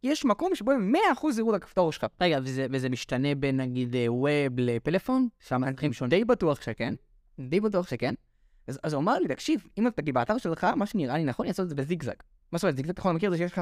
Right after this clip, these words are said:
Speaker 1: כאילו, טקסט ותמונה? אז
Speaker 2: כן.
Speaker 1: במקום לשים תמונה, ואז טקסט, תמונה, ואז טקסט, תמונה, ואז טקסט, ואז טקסט, ואז טקסט, ואז תמונה.
Speaker 2: נכון,
Speaker 1: מכיר את זה?
Speaker 2: נכון.
Speaker 1: מכיר את זה? ואז כאילו זה שובר לך, כאילו, שאתה הולך בזיגזג, אתה הולך משמאל לימין, ואז מימין לשמאל חזרה.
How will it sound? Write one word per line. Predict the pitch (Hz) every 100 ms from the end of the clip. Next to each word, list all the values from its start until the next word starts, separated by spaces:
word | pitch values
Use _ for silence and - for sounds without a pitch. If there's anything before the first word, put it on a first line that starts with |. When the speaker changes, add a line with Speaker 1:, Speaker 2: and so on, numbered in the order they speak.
| 175
Speaker 1:
כאילו, | 139 139 - _ _
טקסט | 190 185 170
ותמונה? | - 143 170
אז | 269 _ _ _ _ _ 143
Speaker 2:
כן. |
Speaker 1:
במקום | 156 269
לשים | 285 208 _ _
תמונה, | - 180 214 185
ואז | 160
טקסט, | 185 208 -
תמונה, | 165 175
ואז | 156
טקסט, | 175 147
תמונה, | 151 143
ואז | 139
טקסט, | 247 214 160 - - 170 185 151
ואז | 131
טקסט, | 247 - 165
ואז | 143 - _
טקסט, | 175 - 151
ואז | 139
תמונה. | - 131 120 110 _ -
Speaker 2:
נכון, | 131 - 160 143 127 123 -
Speaker 1:
מכיר | 165 294
את |
זה? | 277
Speaker 2:
נכון. | 277
Speaker 1:
מכיר | 349
את | 311
זה? | 233
ואז | 277
כאילו | 359 277
זה | 220 -
שובר | - 170 233 339
לך, | - 165 -
כאילו, | 180
שאתה | -
הולך | 160 240
בזיגזג, | 180 170 214
אתה | 175
הולך | 185 185
משמאל | 156 143 - 180 190 175
לימין, | 139 226 339
ואז | 208
מימין | 160 160 180
לשמאל | 147 165 156
חזרה. | - 127 123